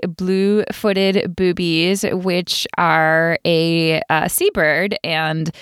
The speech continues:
they live in the Galapagos Islands. I actually thought that was the only place in the world that you could see them, and they obviously have blue feet. And we got to see them in the Marianas Islands. So that was so awesome.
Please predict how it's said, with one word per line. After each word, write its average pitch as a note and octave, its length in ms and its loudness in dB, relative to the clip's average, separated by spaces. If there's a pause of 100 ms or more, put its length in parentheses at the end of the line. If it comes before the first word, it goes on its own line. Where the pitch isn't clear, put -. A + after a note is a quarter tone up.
(400)
they F3+ 100 0
live E3+ 180 2
in E3+ 100 0
the F3 80 2
Galapagos F3+ 680 0
Islands. D3 420 0
I D3+ 100 2
actually E3+ 240 0
thought E3+ 200 -2
that E3+ 120 -2
was E3 140 0
the E3 120 -6 (120)
only F3+ 260 0
place F#3+ 260 -2
in F3+ 60 -4
the E3 80 -4
world D#3+ 220 -2
that C3 80 -2
you D#3 80 0
could D3+ 160 -4
see - 180 -2
them, C#3+ 460 0
and D3+ 100 -2
they D3+ 60 -4
obviously D#3 400 -2
have E3+ 180 2
blue F3+ 240 2
feet. F#3 460 2 (560)
And E3 640 0
we D#3+ 140 2
got D#3 140 2
to - 60 -4
see - 180 0
them D3+ 300 0
in D3 380 -2
the - 100 -2
Marianas C#3+ 480 0
Islands. - 440 -4
So - 100 -6
that - 100 -2
was F#3+ 180 0
so F3 600 2
awesome. D3+ 420 0